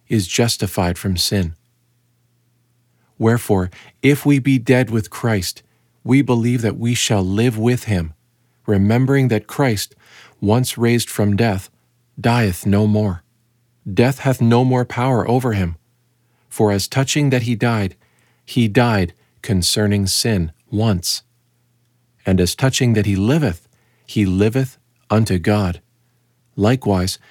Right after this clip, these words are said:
imagine ye also that ye are dead concerning sin, but are alive unto God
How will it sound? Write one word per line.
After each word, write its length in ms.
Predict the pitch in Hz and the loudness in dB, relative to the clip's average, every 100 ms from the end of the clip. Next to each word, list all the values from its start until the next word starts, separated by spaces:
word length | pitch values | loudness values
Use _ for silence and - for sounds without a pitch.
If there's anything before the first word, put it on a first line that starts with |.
| _ - | _ -2
imagine 520 | 110 110 127 127 120 | 2 2 2 0 0
ye 180 | 123 139 | 2 2
also 560 | 120 117 - 101 87 85 _ - - | 2 -2 -2 -4 -4 -8 _ -8 0
that 180 | 110 | 0
ye 260 | - 131 143 | 2 0 2
are 200 | 131 123 | 0 -2
dead 400 | 104 120 98 85 - | -2 -2 -2 -4 -8
concerning 560 | 107 92 - 101 101 95 | -4 -2 -2 0 0 -2
sin, 400 | - 104 92 85 _ _ _ _ | -2 -2 -2 -6 _ _ _ _
but 180 | 107 117 | 0 2
are 160 | 113 113 | 2 2
alive 500 | 110 110 120 135 131 | 0 0 0 -2 -2
unto 220 | 127 113 | -2 -2
God 460 | 107 127 120 95 | 0 0 0 -2